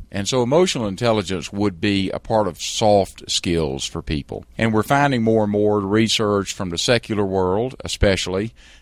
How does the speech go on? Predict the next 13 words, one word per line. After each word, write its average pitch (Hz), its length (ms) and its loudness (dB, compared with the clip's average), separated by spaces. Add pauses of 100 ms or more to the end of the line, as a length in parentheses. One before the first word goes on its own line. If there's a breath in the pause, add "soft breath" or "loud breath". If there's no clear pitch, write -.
that 110 260 2
while 110 360 2
in 104 220 -4
the 98 60 -6
past 147 520 -2
people 113 320 -4
have 98 100 -4
been 98 160 -2
more 98 260 0
interested 104 560 -2
in 90 120 -2
hard 104 480 0
skills, 78 680 -6